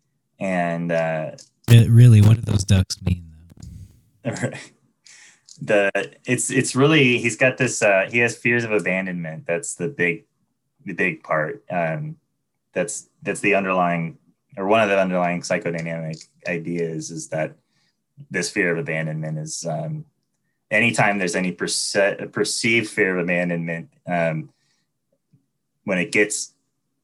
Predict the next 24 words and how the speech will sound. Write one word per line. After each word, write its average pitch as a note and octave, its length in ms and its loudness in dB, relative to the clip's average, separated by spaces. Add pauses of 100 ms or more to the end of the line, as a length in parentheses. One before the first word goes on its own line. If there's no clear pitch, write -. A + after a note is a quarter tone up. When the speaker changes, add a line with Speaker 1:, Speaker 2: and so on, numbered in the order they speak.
(120)
Speaker 1:
elevated G2+ 600 2
enough, E2+ 540 -4 (480)
um, E2+ 280 -4
in E2 80 -4
the E2 120 -4
right E2 300 -2
situation, D#2+ 840 -6
it D#2+ 180 -12
can D#2+ 140 -8
lead D2+ 200 -8
to D2+ 140 -10
a C#2+ 40 -10
panic C#2 360 -8
attack. - 440 -12
So, - 160 -8
like, C#2+ 280 -12 (320)
the F2 60 -4
fight F#2+ 220 0
he F2+ 80 -2
had F2 180 0
with D#2+ 120 -6
his E2 140 -4
mom F#2+ 560 2
and D#2+ 380 -8